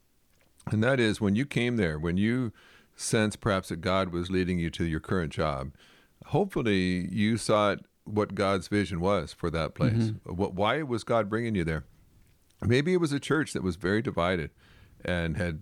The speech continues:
Speaker 1: had a big split before you got there, and they needed healing. They needed to have a new vision for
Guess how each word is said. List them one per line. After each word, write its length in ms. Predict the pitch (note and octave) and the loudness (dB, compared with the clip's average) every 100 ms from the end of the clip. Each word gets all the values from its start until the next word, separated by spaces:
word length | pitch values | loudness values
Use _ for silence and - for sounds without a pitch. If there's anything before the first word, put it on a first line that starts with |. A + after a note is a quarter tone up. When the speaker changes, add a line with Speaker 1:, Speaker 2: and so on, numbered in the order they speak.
| - - - | -12 -12 -4
Speaker 1:
had 160 | F#2+ | -4
a 60 | E2 | -2
big 240 | F#2+ F2 | -2 -4
split 580 | - - G2+ F#2 - - | -6 -8 -2 -2 -2 -8
before 300 | - - D#2+ | -10 -2 -2
you 80 | D#2 | -2
got 280 | D#2+ D#2 - | -2 -4 -4
there, 300 | D#2 D2+ D#2 | -6 -6 -8
and 300 | F#2 F2 E2+ | -6 -4 -2
they 100 | F#2+ | 0
needed 300 | F#2+ G2 F2 | 0 0 -2
healing. 480 | - E2+ F2 D#2+ C#2 - _ - - _ | -4 -2 0 -2 -4 -10 _ -20 -20 _
They 100 | F2+ | 0
needed 260 | F#2+ G2+ F2+ | 2 2 2
to 80 | G2+ | 0
have 200 | F#2 E2 | -2 0
a 40 | |
new 440 | F2 F#2 F2+ E2+ | 0 2 2 0
vision 500 | F2+ F#2+ F#2+ F2+ E2+ | 0 2 2 2 -2
for 520 | D#2+ E2+ E2 D#2+ D#2+ | -4 -2 0 0 -2